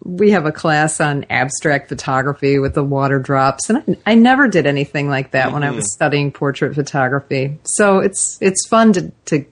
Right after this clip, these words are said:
Speaker 1: get out of your comfort zone. And, you know, it, it, it's also, um, when this lady called me with her problem today, um, she's trying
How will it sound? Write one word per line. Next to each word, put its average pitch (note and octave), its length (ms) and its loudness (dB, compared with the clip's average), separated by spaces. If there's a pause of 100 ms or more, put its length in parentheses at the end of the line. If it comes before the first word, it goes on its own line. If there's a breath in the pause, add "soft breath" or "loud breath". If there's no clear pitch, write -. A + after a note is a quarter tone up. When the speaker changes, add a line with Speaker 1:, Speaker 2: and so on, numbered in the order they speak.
(160)
Speaker 1:
get E3 160 2
out E3 260 0
of C#3+ 120 -4
your B2+ 340 -8
comfort D3 420 -6
zone. C3 400 -8 (680 loud breath)
And, A#3 180 4
you B3 60 6
know, A#3+ 240 4
it, A3 260 0
it, A3 220 0
it's F#3+ 260 2
also, E3 720 2
um, D3 520 0
when F3+ 260 2
this - 320 -2 (120)
lady F3 360 2
called D#3+ 260 0
me E3 120 0
with D3+ 160 -8
her D#3 120 -2
problem E3+ 500 -2
today, B2 540 -4 (800 loud breath)
um, C#3+ 580 -4 (200)
she's G3 520 -2
trying F3 680 -2